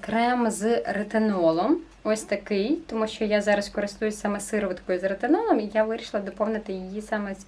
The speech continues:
ось цим кремом. Поки що, в принципі, непогано працює, нічого надзвичайного я ще не бачу, результату якось не бачу, тому що надовго ним користуюсь, буквально тиждень часу, але зволоження, е, від нього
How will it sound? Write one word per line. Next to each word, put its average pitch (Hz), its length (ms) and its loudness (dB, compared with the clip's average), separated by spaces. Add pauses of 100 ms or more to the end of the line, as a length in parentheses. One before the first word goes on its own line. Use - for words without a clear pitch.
ось 202 80 -10
цим 196 300 -8
кремом. 349 420 0 (360)
Поки 359 260 4
що, - 160 -4
в - 20 -16
принципі, 277 420 -2
непогано 208 500 -4
працює, 392 400 -2
нічого 247 440 2
надзвичайного 226 760 0 (380)
я 220 220 4
ще 226 180 -4
не 208 80 -2
бачу, 294 360 4
результату 247 420 0
якось 220 280 -6
не 240 60 -4
бачу, 339 260 2
тому 254 180 -4
що 254 160 -6
надовго 220 380 2
ним 202 120 -2
користуюсь, 214 420 -2
буквально 220 400 0
тиждень 214 420 0
часу, - 400 -2
але 226 200 4
зволоження, 247 580 0 (400)
е, 196 120 2
від 190 160 -4
нього 226 640 2